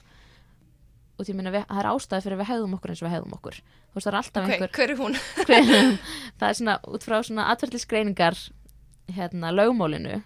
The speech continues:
Speaker 1: bara
Speaker 2: Þú
Speaker 1: um
Speaker 2: hugsar þetta mjög klínískt. Ég heyri það
Speaker 1: Já.
Speaker 2: greinilega að þú ert mastersnemi í klínísku
Speaker 1: Já,
Speaker 2: sálfræði.
Speaker 1: ég er það. Em, hérna, og hef mikið pælt í þessu og náttúrulega líka er búin að vera að vinna í mörg ár í atferlisþjálfun, sem sagt, sem er svona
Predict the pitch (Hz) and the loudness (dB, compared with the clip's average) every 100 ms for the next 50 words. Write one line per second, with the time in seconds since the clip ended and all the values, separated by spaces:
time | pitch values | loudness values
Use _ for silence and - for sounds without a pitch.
0 | - - 185 180 202 185 311 233 214 226 | -12 -10 -4 -2 0 0 -2 -4 -4 -6
1 | 254 - 247 180 - 202 185 226 285 226 | -6 -6 -8 -8 -12 -10 -2 -2 2 4
2 | 180 233 208 202 214 220 254 - 233 - | 6 6 4 4 4 4 2 -6 -10 -10
3 | 208 185 190 226 185 196 185 220 147 175 | -10 -8 -8 -8 -10 -6 2 4 4 0
4 | 185 - - 214 190 208 196 - 175 - | -4 -10 -8 -6 -2 -2 -2 -4 -8 -10
5 | - - - - 190 185 190 196 220 202 | -20 -20 -16 -4 0 0 -2 -2 0 0
6 | 214 185 175 180 - - 196 190 185 190 | 0 -2 -2 -4 -12 -10 -4 -2 -2 -6
7 | - 196 196 190 196 208 - 190 - 233 | -10 -4 -4 -4 -4 -6 -4 -6 -4 -2
8 | 185 - 165 185 196 185 196 170 165 170 | -2 -2 -2 -4 -6 -6 -4 -4 -4 -6
9 | 165 170 190 196 170 175 180 185 - 170 | -6 -4 -4 -4 -4 -4 -6 -6 -4 -4
10 | 175 196 185 - 226 196 156 165 185 - | -2 -4 -8 -2 0 0 -2 -6 -8 -14
11 | - - - 185 190 175 180 175 - 185 | -20 -20 -18 -12 -10 -10 -10 -10 -10 -8